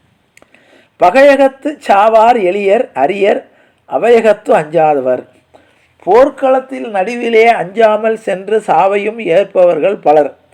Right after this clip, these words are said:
ஆனால் கற்றோர் அவையிலே பெ-, சென்று பேசக்கூடிய அஞ்சாமை உடையவர்கள் மிகச் சிலரே. இது ரொம்ப அருமையானது.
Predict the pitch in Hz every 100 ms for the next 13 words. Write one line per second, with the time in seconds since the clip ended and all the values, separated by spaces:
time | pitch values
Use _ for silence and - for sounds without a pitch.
0 | _ _ _ _ _ _ - 135 160 156
1 | 156 143 113 - 135 - 208 233 240 180
2 | 180 175 175 185 180 156 - _ _ _
3 | _ _ _ - 175 214 202 180 175 190
4 | 202 196 165 170 160 143 160 - 190 185
5 | 165 143 156 160 147 139 156 156 135 165
6 | 165 135 127 127 127 120 - _ _ _
7 | - 120 131 165 156 165 165 180 131